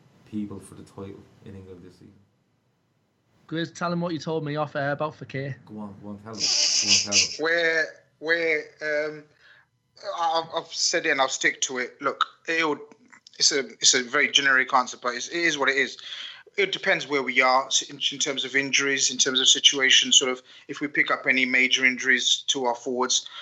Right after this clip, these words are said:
Speaker 3: I think at the moment he thinks we've got enough, especially with the form of Shaq and Keita. And as long as the front three straight f-, stay, um, sort of fit, if Sturridge doesn't get a lifetime ban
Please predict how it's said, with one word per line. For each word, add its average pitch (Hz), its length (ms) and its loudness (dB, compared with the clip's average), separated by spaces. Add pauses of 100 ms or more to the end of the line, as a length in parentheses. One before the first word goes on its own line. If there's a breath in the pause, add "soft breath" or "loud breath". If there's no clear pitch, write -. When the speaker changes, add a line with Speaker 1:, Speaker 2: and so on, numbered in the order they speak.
(120 loud breath)
Speaker 3:
I 139 80 0
think 135 300 2
at 127 140 0
the 131 40 2
moment 131 360 0
he 131 60 2
thinks 127 300 2
we've 110 140 -4
got 117 160 0
enough, 120 380 -2
especially - 400 4
with 113 120 -6
the 113 80 -10
form 120 460 -6 (340 soft breath)
of 120 80 -4
Shaq - 520 4
and 117 180 -2
Keita. 127 540 2 (800)
And 120 120 -10
as 120 240 -6
long 139 160 -2
as 131 100 -4
the 131 60 -8
front 131 300 -2
three 135 220 0
straight 131 300 2
f-, - 280 -4
stay, 127 580 4
um, 117 380 -4
sort 127 220 0
of 120 60 -6
fit, 131 340 0 (480 soft breath)
if 123 80 0
Sturridge 135 420 2
doesn't 135 260 -2
get 127 160 0
a 123 40 -4
lifetime 127 500 0
ban 131 300 0